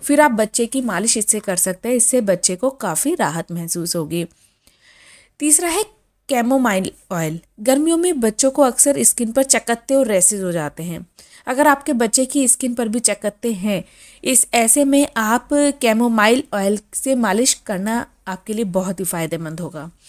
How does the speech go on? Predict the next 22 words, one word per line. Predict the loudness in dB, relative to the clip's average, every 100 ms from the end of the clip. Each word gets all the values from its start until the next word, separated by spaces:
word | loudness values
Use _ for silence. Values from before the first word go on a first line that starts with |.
| -20 _ _ -6
बच्चों | -2 0 0
की | 2 2
स्किन | 2 2 0
काफ़ी | 2 2 2 2
संवेदनशील | 2 2 0 0 0 2 0
होती | 0 -4 -8
है, | -8 -12 _ -20 -4
ऐसे | 0 2 2
में | 4 2
कैमोमाइल | 2 0 2 2 2 2
ऑयल | 0 2
फ़ायदेमंद | 0 2 2 2 2 2
होता | 0 0
है। | 0 0
इस | 0 0 0
तेल | 0
से | 0 0
मालिश | 0 0 0
करने | 0 -2
से | 0 2
बच्चों | 2 0 -2
को | 0 0